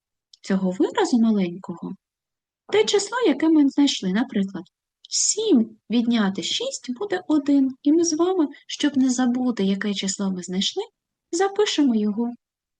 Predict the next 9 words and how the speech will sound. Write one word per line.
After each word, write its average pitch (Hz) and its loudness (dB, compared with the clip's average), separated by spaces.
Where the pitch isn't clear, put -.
І 208 0
далі 262 0
вже 190 -2
будемо 170 -6
виконувати 233 -4
наступні 175 -10
дії. 156 -8
Домашнє 202 2
завдання. 277 -2